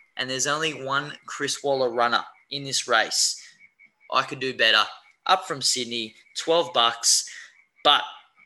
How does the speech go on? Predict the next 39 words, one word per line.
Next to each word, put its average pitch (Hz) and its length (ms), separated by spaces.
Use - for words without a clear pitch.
it 117 80
looks 127 200
like 127 200
it's 120 120
gonna 123 160
have 120 180
to 123 100
take 123 320
on 120 180
Ocean 139 300
Treaty 127 340
there 120 160
at 110 80
the 123 80
four, 113 380
Take - 280
It 175 100
to 147 100
the 127 100
Limit 127 480
for - 120
the 123 120
Sears 143 500
team. 143 420
Good 156 160
win 143 220
last 127 340
start. 123 360
Uh, 139 280
and 147 120
again, 151 320
mate, 214 220
this 208 160
becomes 196 460
a 190 40
little 190 260
bit 196 120
of 180 80
a, 170 280